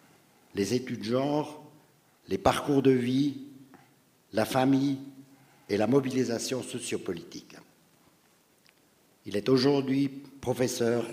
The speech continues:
émérite. Durant son parcours professionnel, il s'est engagé souvent dans la politique de la science en faveur de la sociologie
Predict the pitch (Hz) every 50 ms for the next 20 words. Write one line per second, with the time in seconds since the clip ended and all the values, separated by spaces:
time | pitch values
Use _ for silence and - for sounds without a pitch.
0 | - 104 98 90 85 85 - - - - - - - - _ _ _ _ _ _
1 | _ _ _ _ _ _ _ _ _ _ _ _ _ _ _ _ _ _ _ _
2 | _ _ _ - _ _ - 127 151 151 160 165 165 165 160 151 - 151 - -
3 | - 135 127 127 127 127 - - - 139 123 143 127 - - 135 127 127 135 143
4 | 165 175 180 156 - - - - - - - _ _ _ _ _ - - 117 -
5 | 147 143 143 160 160 156 147 143 123 117 123 127 117 - - 175 170 147 147 151
6 | 156 156 - 135 117 110 107 - - 135 127 135 131 - - - - 117 110 98
7 | - - 120 123 120 139 151 147 131 - - 110 104 - - 131 139 139 139 120
8 | 107 101 95 - - 127 110 - - 117 120 120 120 113 117 127 147 151 147 -